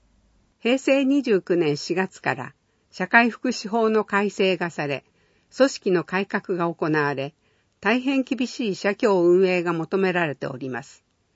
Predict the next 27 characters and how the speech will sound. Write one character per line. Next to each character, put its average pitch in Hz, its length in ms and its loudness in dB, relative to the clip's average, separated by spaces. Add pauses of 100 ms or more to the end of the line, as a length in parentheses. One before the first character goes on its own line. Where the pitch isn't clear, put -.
(1300)
こ 208 140 2
の 254 120 2
よ 285 180 2
う 269 40 0
な 180 180 0
状 185 240 0
態 196 280 0
の 175 100 2
中、 156 380 -4 (500)
多 269 180 6
く 254 140 -2
の 165 300 2
皆 165 260 2
様 175 260 -2
か 147 120 -8
ら 135 160 -4
ご 151 120 -4
支 262 180 -4
援、 185 420 2
ご 156 160 -4
協 226 240 0
力 202 320 0
を 175 100 4
い 170 60 -4
た 156 160 -6
だ 143 120 -6
き、 - 240 -10